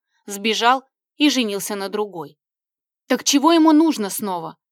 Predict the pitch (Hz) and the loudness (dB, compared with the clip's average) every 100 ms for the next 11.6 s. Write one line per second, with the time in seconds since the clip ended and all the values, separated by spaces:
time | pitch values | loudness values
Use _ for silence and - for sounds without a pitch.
0 | _ _ _ 196 233 202 277 - 311 277 | _ _ _ 2 2 4 0 4 4 4
1 | 214 202 185 170 165 - - _ _ _ | 0 -4 -6 -10 -14 -20 -20 _ _ _
2 | - 294 294 302 302 285 294 320 - 202 | 0 4 4 4 0 0 0 -2 -2 -4
3 | 185 - 240 - 190 156 151 - _ _ | -10 -10 -10 -6 -6 -8 -12 -20 _ _
4 | _ _ _ _ _ _ _ - 359 381 | _ _ _ _ _ _ _ 2 2 2
5 | 247 190 214 208 220 - 214 202 208 226 | -2 -4 -6 -4 -4 -2 -2 -2 -2 -2
6 | 196 - 208 214 294 226 196 - 214 - | -2 -2 -6 -2 -2 0 -4 -6 -6 -2
7 | 220 208 202 208 - 226 170 156 - _ | 0 -2 -4 -8 -4 -2 -2 -6 -16 _
8 | _ _ _ 254 254 262 240 247 254 247 | _ _ _ -2 2 0 0 -4 -4 -2
9 | 247 247 220 233 269 302 175 160 156 _ | -4 -6 -4 0 2 2 -2 -10 -14 _
10 | _ _ _ - 214 254 285 196 185 175 | _ _ _ -2 0 2 2 -2 -8 -10
11 | 214 220 208 214 190 190 | -8 -8 -8 -10 -8 -10